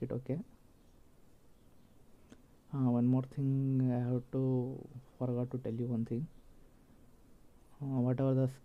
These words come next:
extruded will be there na, this one. Click it OK. One more option I have to check. Uh, this boolean operation will be there na. This operation you should be keep it in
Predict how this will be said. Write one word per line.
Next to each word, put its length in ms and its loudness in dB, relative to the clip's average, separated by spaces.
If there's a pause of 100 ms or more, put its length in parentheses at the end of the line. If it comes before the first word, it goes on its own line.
(200)
extruded 480 0
will 100 0
be 120 0
there 200 2
na, 180 4 (460)
this 200 -8
one. 140 0 (1900)
Click 220 -2
it 120 -4
OK. 280 -2 (160)
One 180 2
more 200 4
option 300 0
I 140 4
have 140 2
to 80 -4 (120)
check. 80 -4 (480)
Uh, 120 -4 (180)
this 160 0
boolean 440 4
operation 400 2
will 180 0
be 60 -2
there 180 4
na. 180 4 (960)
This 200 -6
operation 720 -2 (340)
you 160 -4
should 220 0
be 120 0 (120)
keep 160 -2
it 120 -6
in 220 -2